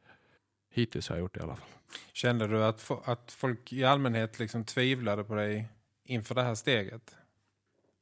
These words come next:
Speaker 1: Ja, lite. Det, coacherna och, och, och sportchefen och så där har alltid trott på mig. Så det, det är det viktiga för mig.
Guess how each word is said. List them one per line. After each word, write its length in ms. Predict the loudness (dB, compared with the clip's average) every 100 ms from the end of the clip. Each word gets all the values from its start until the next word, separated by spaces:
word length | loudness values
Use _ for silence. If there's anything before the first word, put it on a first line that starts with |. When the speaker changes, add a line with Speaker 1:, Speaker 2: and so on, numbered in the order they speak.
| _
Speaker 1:
Ja, 400 | 4 6 8 8
lite. 540 | 6 2 0 -6 -8 -10 -18 _ _
Det, 240 | -4 -2 -2
coacherna 640 | 2 2 2 -2 -2 -2
och, 360 | -2 -4 -8 -10
och, 600 | -16 -18 -20 -20 -12 -8
och 100 | -8
sportchefen 640 | -4 -6 -2 -2 -2 -4
och 80 | -6
så 80 | -4
där 80 | -2
har 100 | 0
alltid 320 | -2 -4 -8
trott 220 | -8 -12
på 100 | -10
mig. 140 | -10 -10
Så 160 | -8
det, 260 | -4 -4 -6 -14 _ _ _ _ _
det 140 | _ 2
är 40 |
det 60 | 2
viktiga 300 | 0 -2 -6
för 140 | -4
mig. 260 | -6 -6